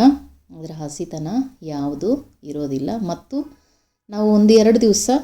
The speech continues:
ಹೊರಗಡೆನೂ ಸಹ ಫ್ರಿಜ್ ಇಲ್ದಿರ ಇಟ್ಕೊಳ್ಬೋದು ವೀಕ್ಷಕರೇ. ಈಗ ನಮ್ಮ ಸೊಪ್ಪು, ಕಾಳು ಬೆಂದಿದೆ ನೋಡಿ, ಇಷ್ಟು ಬೇಯಿಸ್ಕೊಂಡ್ರೆ ಸಾಕಾಗುತ್ತೆ.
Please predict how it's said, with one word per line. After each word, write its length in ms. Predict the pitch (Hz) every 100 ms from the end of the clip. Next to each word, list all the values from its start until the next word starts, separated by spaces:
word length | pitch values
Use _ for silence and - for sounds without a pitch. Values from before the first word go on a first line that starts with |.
| -
ಹೊರಗಡೆನೂ 500 | 175 170 196 214 202
ಸಹ 220 | 196 185 180
ಫ್ರಿಜ್ 320 | 180 165 170
ಇಲ್ದಿರ 300 | 156 147 165 269 277 175
ಇಟ್ಕೊಳ್ಬೋದು 580 | 151 - 143 135 139 143
ವೀಕ್ಷಕರೇ. 480 | 139 - 151 - 240 269 _ _ _ _ _
ಈಗ 140 | 165 185
ನಮ್ಮ 200 | 170 165
ಸೊಪ್ಪು, 420 | 160 196 190 - 247 262
ಕಾಳು 380 | 175 160 160 220 285 - _ _ _ _ _ _ _ _ _ 165
ಬೆಂದಿದೆ 480 | 185 185 180 160 156 208 277 - _ _ _ _ _ _ _ _ _ _ _ _ _ _ _ _
ನೋಡಿ, 320 | 170 156 156 254 285 _ _ _ _ _ _
ಇಷ್ಟು 220 | - -
ಬೇಯಿಸ್ಕೊಂಡ್ರೆ 640 | 185 185 180 165 156 175 269 269 _ _ _ _
ಸಾಕಾಗುತ್ತೆ. 720 | - 151 147 147 139 139